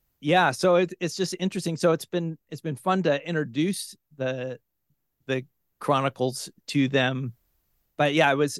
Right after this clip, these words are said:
I was surprised, and, and yes, I,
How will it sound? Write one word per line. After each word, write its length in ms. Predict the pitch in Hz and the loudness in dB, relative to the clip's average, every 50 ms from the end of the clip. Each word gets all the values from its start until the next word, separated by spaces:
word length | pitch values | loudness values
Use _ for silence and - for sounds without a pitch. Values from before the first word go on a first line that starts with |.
| - _ | -14 _
I 160 | - 151 147 | -2 0 2
was 400 | 151 147 143 139 127 - - - _ - | 2 2 2 0 -2 -4 -10 -14 _ -12
surprised, 720 | - - 135 - - 147 147 147 151 147 143 127 - - - - | -10 -10 -4 0 2 2 4 4 4 2 2 0 -4 -10 -10 -8
and, 340 | 139 135 131 131 120 120 - _ _ _ - | -8 -6 -6 -6 -8 -10 -12 _ _ _ -2
and 160 | 165 175 170 | 0 2 2
yes, 180 | 160 143 123 - - | 2 2 0 0 -2
I, 140 | - 151 139 | -2 -2 -2